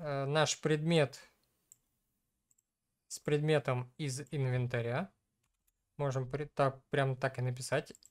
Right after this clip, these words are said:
Equal, то есть равно равно. Если имя равно такому-то имени же, то мы делаем действие. Также, если мы, м, э,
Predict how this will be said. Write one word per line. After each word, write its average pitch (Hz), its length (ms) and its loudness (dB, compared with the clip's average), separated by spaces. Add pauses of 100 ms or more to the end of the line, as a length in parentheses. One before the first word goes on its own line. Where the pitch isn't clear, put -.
(460)
Equal, 151 580 4
то 143 100 -2
есть 127 200 -4
равно 135 320 0
равно. 131 420 0 (720)
Если 147 440 -4
имя 160 300 2
равно 139 300 2
такому-то 131 540 -2
имени 151 520 0
же, 247 240 0 (1400)
то 147 160 0
мы 165 160 0
делаем 139 400 2
действие. 127 500 -4 (1040)
Также, 139 400 0
если 143 440 0
мы, 139 400 0 (640)
м, 127 240 -2
э, 123 420 -4